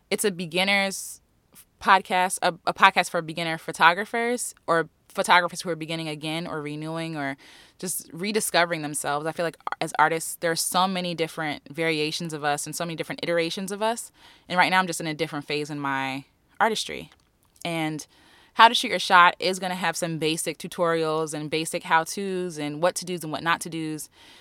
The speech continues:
But ultimately, I wanted to create something to encourage other photographers out there to shoot their shot. Like, how to shoot your shot. Not what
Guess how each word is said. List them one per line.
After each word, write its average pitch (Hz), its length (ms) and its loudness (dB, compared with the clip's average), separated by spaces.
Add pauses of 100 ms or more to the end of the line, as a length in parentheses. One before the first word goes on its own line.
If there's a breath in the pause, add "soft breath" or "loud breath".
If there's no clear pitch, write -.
(160 loud breath)
But - 180 4 (140)
ultimately, 185 500 4
I 156 80 0
wanted 185 360 0
to 190 100 -6
create 180 280 -2
something 151 800 -6
to - 160 -8
encourage 170 560 0 (140)
other 202 200 6
photographers 175 640 4
out 156 160 2
there 151 220 -4
to - 120 -12
shoot - 380 -4
their 170 320 4
shot. - 520 -2 (260)
Like, 143 260 4
how 175 160 6
to 190 80 2
shoot 208 340 -4
your 151 280 -4
shot. 123 320 0
Not 175 280 8
what 185 280 2